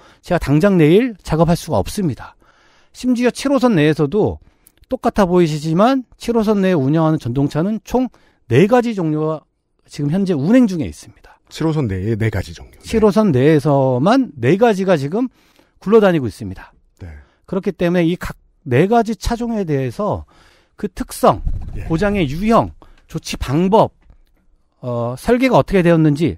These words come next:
Speaker 1: 도면에 대한 이해가 있지 않고서는 그것을 충분히 할 수 없고요.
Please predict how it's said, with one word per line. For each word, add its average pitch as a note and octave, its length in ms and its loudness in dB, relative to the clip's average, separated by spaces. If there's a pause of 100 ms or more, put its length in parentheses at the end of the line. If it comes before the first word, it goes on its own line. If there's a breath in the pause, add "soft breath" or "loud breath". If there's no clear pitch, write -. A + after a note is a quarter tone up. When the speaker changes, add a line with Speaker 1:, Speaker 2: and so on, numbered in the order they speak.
Speaker 1:
도면에 F3+ 460 2
대한 D#3+ 300 0
이해가 F#3+ 360 4
있지 B2 320 -4
않고서는 B2+ 760 -2 (560 soft breath)
그것을 D#3 420 2
충분히 A#3 640 2 (260)
할 A#3+ 140 0
수 - 140 2
없고요. C#3 440 0